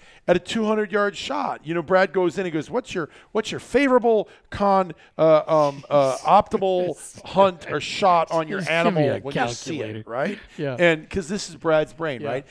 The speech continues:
Speaker 2: No.
Speaker 1: He's
Speaker 2: Oh,
Speaker 1: pre-,
Speaker 2: yeah.
Speaker 1: and
Speaker 2: Yeah.
Speaker 1: he, and he's pre-, he's forecasting. He's like, "Mine's two hundred and thirty-four yards or two hundred twenty-four yards." I forget what he told me. And I said, "Mine's like three fifty."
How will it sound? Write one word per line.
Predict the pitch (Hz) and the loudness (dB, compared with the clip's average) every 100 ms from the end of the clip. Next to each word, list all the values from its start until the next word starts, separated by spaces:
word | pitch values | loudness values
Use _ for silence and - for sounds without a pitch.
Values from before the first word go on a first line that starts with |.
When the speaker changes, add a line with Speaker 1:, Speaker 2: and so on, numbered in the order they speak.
| - | -18
Speaker 2:
No. | 131 | -8
Speaker 1:
He's | 151 | -2
Speaker 2:
Oh, | 151 190 | 4 6
Speaker 1:
pre-, | 180 | 4
Speaker 2:
yeah. | 120 - | 2 -4
Speaker 1:
and | 160 | -4
Speaker 2:
Yeah. | 143 135 | -4 -4
Speaker 1:
he, | 180 | -4
and | |
he's | 165 151 151 _ - | -4 -8 -12 _ -14
pre-, | - 208 196 165 - | -6 -6 -6 -10 -14
he's | 147 160 - | -12 -10 -8
forecasting. | 233 214 160 139 - 139 107 _ _ | -6 -4 -4 -4 -8 -16 -18 _ _
He's | - 127 | -10 0
like, | 143 131 _ _ _ | 2 0 _ _ _
"Mine's | 131 135 - | -10 -10 -12
two | - 147 | -12 -10
hundred | 139 131 | -8 -10
and | 123 | -14
thirty-four | 110 127 123 127 120 | -12 -12 -12 -12 -10
yards | 113 107 95 - | -10 -10 -14 -18
or | 117 | -16
two | - | -8
hundred | 170 156 135 | -6 -6 -8
twenty-four | 143 131 135 | -12 -8 -8
yards." | 127 110 | -8 -10
I | 120 | -12
forget | 123 147 135 | -10 -8 -8
what | 120 | -8
he | 117 | -12
told | 123 110 | -12 -12
me. | 95 90 _ _ | -16 -20 _ _
And | - 160 | 2 2
I | |
said, | 170 196 | 4 2
"Mine's | 175 208 214 | 4 2 6
like | 196 165 | 4 4
three | - 156 | -6 -8
fifty." | 135 - 110 - | -8 -12 -14 -16